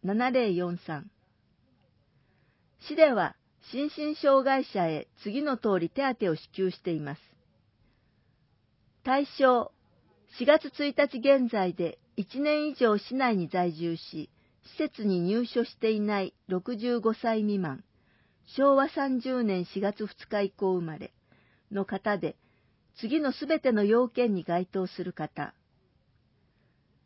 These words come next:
身体障害者手帳、一級、二級、療育手帳、エーワン、エーツー、または知能指数三十五以下。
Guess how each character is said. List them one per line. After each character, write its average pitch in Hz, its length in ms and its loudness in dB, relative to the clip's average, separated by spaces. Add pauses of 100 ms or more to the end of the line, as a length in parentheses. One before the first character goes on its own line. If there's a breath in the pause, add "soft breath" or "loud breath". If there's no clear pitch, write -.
(280)
身 285 220 -2
体 294 240 0
障 277 340 4
害 269 200 0
者 262 180 -4
手 247 140 -2
帳、 160 420 -4 (560)
一 196 120 -6 (160)
級、 254 220 0
二 220 160 2
級、 196 480 2 (800)
療 285 260 8
育 285 220 -4
手 269 160 0
帳、 165 480 -2 (220)
エ 254 240 4
ー 247 40 4
ワ 247 140 4
ン、 170 220 -2
エ 208 140 0
ー 214 80 -2 (140)
ツ 190 300 -4
ー、 - 140 -20 (480)
ま 202 120 -2
た 269 140 2
は 247 100 4
知 - 160 -4
能 262 180 2
指 - 180 -8
数 196 260 -2
三 254 300 0
十 180 200 -2
五 170 160 0
以 180 120 0
下。 - 260 -10